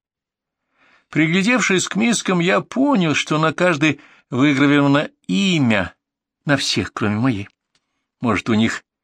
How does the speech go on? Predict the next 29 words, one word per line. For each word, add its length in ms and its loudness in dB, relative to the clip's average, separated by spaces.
еще 280 -2
руки 240 -2
не 100 2
дошли 340 0
написать 520 -2
имя 200 0
отсутствующего 840 -2
Монти 400 0
на 120 0
миске, 420 -2
или 120 2
ее 160 4
увезли 360 0
с 160 -6
ним, 240 0
а 100 -4
это 120 -4
была 180 0
запасной, 640 -4
я 120 0
не 120 0
знал. 260 -4
Зато 240 -4
знал, 220 0
что 280 -2
она 220 -2
все 180 -2
еще 260 0
пуста. 680 -2